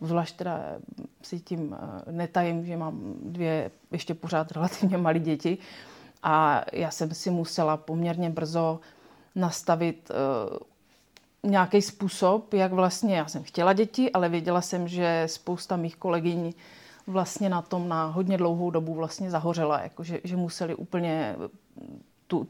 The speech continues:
ty, ty, tu tvorbu odsunout a vlastně být těma matkama. A já jsem si při-, připravovala půdu proto, že jsem říkala, "Já to prostě chci zvládnout dohromady a přece se jako nezabiju sebe, eh, jako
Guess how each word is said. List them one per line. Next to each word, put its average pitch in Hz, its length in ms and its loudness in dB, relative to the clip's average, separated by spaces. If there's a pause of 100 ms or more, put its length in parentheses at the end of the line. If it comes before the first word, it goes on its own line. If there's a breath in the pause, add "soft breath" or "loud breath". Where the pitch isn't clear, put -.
ty, - 100 -16
ty, 165 280 0 (260)
tu 190 120 2
tvorbu 185 320 4
odsunout 208 640 6 (480 loud breath)
a 180 60 4
vlastně 185 340 8
být 175 200 -2
těma 190 220 2
matkama. 165 520 0
A - 120 -4
já 156 100 0
jsem 180 200 -4
si 196 140 0
při-, - 280 -6
připravovala 202 760 8
půdu 196 320 0
proto, 196 440 2
že 190 280 4 (500 loud breath)
jsem 185 240 2
říkala, 185 340 6
"Já 175 140 6
to 185 140 -2
prostě 185 320 -2
chci - 240 -4
zvládnout 180 340 4
dohromady 160 460 0
a 170 80 0
přece - 300 -10
se - 280 -2
jako 165 240 -2
nezabiju 170 500 2
sebe, 175 600 2
eh, 85 200 -2
jako 170 280 -4